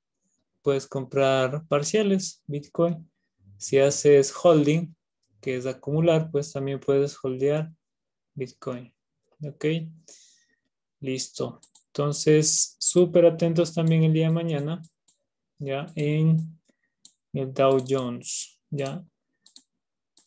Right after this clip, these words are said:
Podría ser una corrección más fuerte que esto, ¿ok? Eh,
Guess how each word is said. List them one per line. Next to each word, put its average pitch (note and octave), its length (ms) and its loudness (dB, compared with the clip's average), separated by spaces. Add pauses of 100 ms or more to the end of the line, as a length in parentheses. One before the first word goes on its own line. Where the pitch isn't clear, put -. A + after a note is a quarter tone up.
(140)
Podría F3+ 520 6
ser F#3+ 240 2
una F#3+ 260 6
corrección D#3+ 640 2
más E3+ 300 -4
fuerte E3+ 440 -2
que D#3 200 0
esto, F3+ 400 -6 (920)
¿ok? C#3+ 200 -10 (1000)
Eh, C#3 580 0